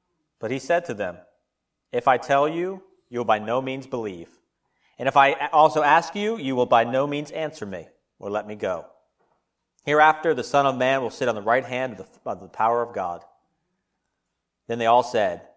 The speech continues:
'Are you then the Son of God?' So he said to them, 'You rightly say that I am.' And they said, 'What further testimony do we need? For we have heard it ourselves from his own mouth.'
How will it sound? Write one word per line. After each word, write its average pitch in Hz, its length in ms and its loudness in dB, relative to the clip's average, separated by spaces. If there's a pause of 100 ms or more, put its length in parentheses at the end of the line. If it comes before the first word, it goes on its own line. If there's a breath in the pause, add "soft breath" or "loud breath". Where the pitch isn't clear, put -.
(120)
'Are 110 80 -2
you 139 200 -6
then 151 220 0
the 139 80 -4
Son 147 280 2
of 123 120 0
God?' 151 460 6 (1200)
So - 160 -10
he 117 60 -2
said 120 240 0
to 113 80 -6
them, 98 280 -2 (680)
'You 110 140 -10
rightly 113 300 0
say 117 200 -2
that 107 120 -2
I 104 140 0
am.' 101 280 -10 (880)
And 120 120 -8
they 151 120 6
said, 113 340 0 (200 loud breath)
'What 185 140 2
further 190 220 4
testimony 170 460 -2
do 160 100 -2
we 165 100 -2
need? 170 440 -4 (240)
For 151 80 -6
we 156 60 6
have 127 120 0
heard 202 180 6
it 214 80 6
ourselves 175 440 6
from 127 100 -6
his 113 120 -6
own 156 240 0
mouth.' 104 440 -2